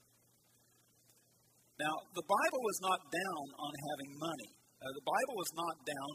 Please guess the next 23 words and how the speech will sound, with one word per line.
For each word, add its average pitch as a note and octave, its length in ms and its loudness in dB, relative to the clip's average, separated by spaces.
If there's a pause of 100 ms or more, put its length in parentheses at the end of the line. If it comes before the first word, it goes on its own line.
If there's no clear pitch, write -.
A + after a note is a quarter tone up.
(160)
on D3 160 -4
being C#3+ 320 -10
rich. D#3 360 -2 (760)
Uh, - 160 -10
God F3 260 6 (180)
speaks F#3+ 280 -6
very D#3+ 240 2
highly A3 600 0 (120)
all G#3 240 4 (120)
through G#3 160 -10 (120)
Scripture - 420 -4 (240)
of - 100 -8 (120)
people F3+ 240 -8
who D3+ 240 -10
work G#3+ 320 2
hard, A#2 320 0 (520)
who - 80 -6
earn G#3 440 -2
money, G3+ 320 -4 (320)
who D3 60 -10 (280)
save A3 300 2
it, A2 100 -8 (220)
who E3 100 -8